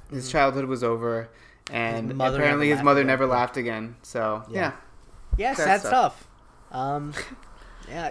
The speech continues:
Speaker 2: just not great, honestly. Uh, and, um, I do love that. I think that Tony Shalhoub has some really great acting moments in these, like, two scenes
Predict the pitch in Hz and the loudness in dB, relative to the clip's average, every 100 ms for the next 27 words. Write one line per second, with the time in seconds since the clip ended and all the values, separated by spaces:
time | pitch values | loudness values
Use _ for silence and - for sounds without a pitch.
0 | - 170 175 - 214 220 240 196 - 160 | -4 -4 -4 2 4 6 6 4 4 4
1 | 202 151 160 196 - - - 151 151 156 | 4 2 -2 -2 -12 -20 0 6 6 6
2 | 165 - - - 156 147 147 151 151 139 | 0 -8 -20 -8 -4 -2 -2 -4 0 2
3 | 135 131 123 - - - - - - 165 | 0 -6 -12 -16 -20 -20 -20 -18 -2 0
4 | 156 202 190 160 147 - - - - 214 | 2 4 4 4 -2 -4 -20 -6 4 6
5 | 285 233 156 - - - 160 151 156 135 | 6 4 0 -4 -16 -6 -4 -4 -6 -4
6 | 123 127 117 113 107 107 104 107 107 120 | -6 -6 -6 -6 -6 -6 -2 -4 -6 -10
7 | 120 120 113 110 110 - 113 - 120 120 | -10 -10 -10 -10 -12 -10 -10 -10 -14 -12
8 | 117 120 131 | -12 -12 -14